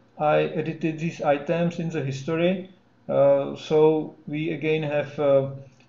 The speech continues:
uh, these codes present for further processing, which makes it much easier. So for each, uh,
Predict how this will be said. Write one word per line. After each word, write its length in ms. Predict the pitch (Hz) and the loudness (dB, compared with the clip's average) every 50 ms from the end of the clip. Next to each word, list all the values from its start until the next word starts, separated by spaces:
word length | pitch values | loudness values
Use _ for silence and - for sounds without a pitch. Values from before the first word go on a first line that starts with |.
| _ - | _ -6
uh, 160 | - 131 131 139 | -2 -2 -2 -2
these 240 | 135 147 151 135 - | -2 -4 -6 -6 -6
codes 380 | - - 151 151 151 151 - | -2 0 0 0 0 -4 -6
present 560 | - - 156 151 139 143 151 143 147 143 143 - | -4 0 0 0 2 2 0 0 0 -2 -6 -6
for 280 | - 147 143 143 131 | -2 -2 -2 -2 -2
further 320 | 135 - - 139 127 135 135 | -4 -6 -6 -6 -6 -6 -8
processing, 680 | - - 139 139 135 - 156 135 - - 127 120 120 117 | -8 -6 -6 -6 -6 -6 -8 -8 -8 -6 -6 -6 -6 -6
which 320 | 127 127 110 - - - - | -8 -10 -10 -12 -14 -8 -6
makes 240 | 135 127 123 - | -6 -6 -6 -8
it 160 | - 120 - - | -12 -12 -6 -2
much 400 | 139 135 131 - - - - - _ _ _ _ _ - | 0 0 0 -2 -8 -14 -14 -18 _ _ _ _ _ -10
easier. 440 | - 143 135 123 127 117 107 110 101 - - _ _ _ _ _ _ _ _ _ _ _ _ _ _ _ _ _ _ _ | -8 -8 -6 -6 -4 -6 -6 -6 -10 -14 -20 _ _ _ _ _ _ _ _ _ _ _ _ _ _ _ _ _ _ _
So 180 | - - 160 147 | -6 -6 -4 0
for 240 | - 185 185 185 | 4 6 6 6
each, 300 | - 208 185 - - - | 6 0 0 -2 -2 0
uh, 220 | 185 160 151 147 | 2 2 2 2